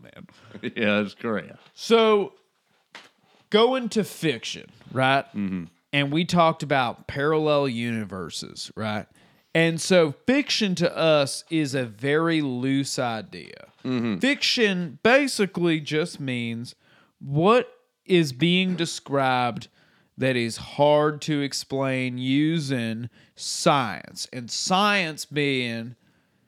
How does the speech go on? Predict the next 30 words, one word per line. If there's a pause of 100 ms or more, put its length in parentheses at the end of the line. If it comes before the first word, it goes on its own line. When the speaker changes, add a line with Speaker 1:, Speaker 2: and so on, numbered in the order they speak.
(240)
Speaker 1:
papier-mâché
volcanoes
and
clay
planets
and,
and
people
getting
tumors
in
their
brains
from
songs. (220)
Speaker 2:
Yeah,
Speaker 1:
So
Speaker 2:
so
it's
like,
it's
like
sort
of (200)
a
combination
of
arts
and
crafts